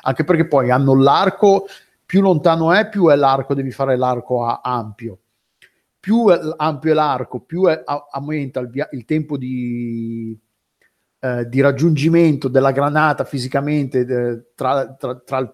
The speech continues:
te che la lanci e la destinazione, e nel, il tempo che la granata viaggia, magari i nemici si sono pure spostati e quindi non, la granata va a vuoto. Eh, non lo so, cioè,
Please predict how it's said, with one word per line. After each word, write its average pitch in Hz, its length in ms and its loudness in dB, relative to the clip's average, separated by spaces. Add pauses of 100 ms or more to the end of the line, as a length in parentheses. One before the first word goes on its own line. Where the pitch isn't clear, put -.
(140)
te 156 440 -2
che 143 100 -2
la 139 80 0
lanci 135 680 -2
e 143 200 -2
la 123 200 -2
destinazione, 131 960 -4 (320)
e 156 100 -2
nel, 180 300 2
il 175 180 -6
tempo 208 320 2
che 180 120 2
la 151 80 4
granata 165 480 2
viaggia, 175 420 4
magari 156 500 2
i 135 40 -4
nemici 151 360 -4
si 131 140 -10
sono 135 240 -6
pure 165 260 -6
spostati 135 800 -8 (380)
e 156 160 0
quindi 135 580 0 (680)
non, 156 320 -4
la 147 160 -2
granata 135 600 0
va 127 420 -6
a 120 60 0
vuoto. 104 580 -12 (420)
Eh, 117 80 -12
non 113 880 -6
lo 214 220 2
so, 202 280 0 (120)
cioè, 185 240 0